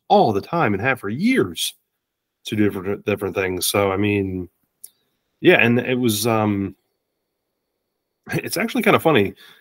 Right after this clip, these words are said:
Let's, let's roll back a, a few episodes, and we're talking about gaming technology that we missed. Um, you know,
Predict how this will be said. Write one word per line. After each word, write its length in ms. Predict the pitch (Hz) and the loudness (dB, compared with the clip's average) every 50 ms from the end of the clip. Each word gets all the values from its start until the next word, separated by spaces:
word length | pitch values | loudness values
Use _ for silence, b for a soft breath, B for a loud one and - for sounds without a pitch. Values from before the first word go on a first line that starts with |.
| b b b | b b b
Let's, 200 | - 123 - - | -10 -8 -6 -2
let's 260 | - 127 123 120 - - | -2 0 -2 -2 -2 2
roll 200 | 117 135 143 113 | 4 6 6 6
back 340 | 113 123 143 160 160 - | 6 4 4 2 2 -2
a, 160 | 110 95 92 85 - | -6 -6 -8 -8 -8
a 140 | 101 95 - | -8 -8 -4
few 240 | - 117 110 104 | -2 2 2 4
episodes, 460 | 101 98 104 98 - 110 104 101 98 98 | 2 2 0 0 0 2 2 2 0 0
and 60 | 98 | -2
we're 60 | 95 | -4
talking 360 | 92 - 127 117 117 - 117 | -2 0 0 0 0 -2 -2
about 280 | 101 98 101 101 101 104 | -2 0 0 -2 -2 0
gaming 300 | 101 107 113 117 110 104 | 0 2 2 2 2 0
technology 560 | - 113 101 - 104 101 101 107 95 98 98 | -2 -6 -6 -2 0 0 0 0 0 -2 -4
that 160 | 95 92 85 | -4 -4 -6
we 100 | 95 90 | -6 -4
missed. 480 | 87 123 139 131 101 - - - - - _ _ _ _ _ _ _ _ _ _ _ _ _ _ _ _ - | -2 0 0 0 0 -2 -4 -8 -10 -14 _ _ _ _ _ _ _ _ _ _ _ _ _ _ _ _ -4
Um, 600 | 107 98 95 95 92 92 90 90 87 87 90 85 - _ _ _ _ _ _ _ _ _ | -2 0 0 0 0 -2 -4 -6 -8 -10 -12 -16 -20 _ _ _ _ _ _ _ _ _
you 100 | 127 117 | -2 -2
know, 420 | 107 98 95 95 92 90 85 - | 0 0 0 -2 -2 -4 -6 -10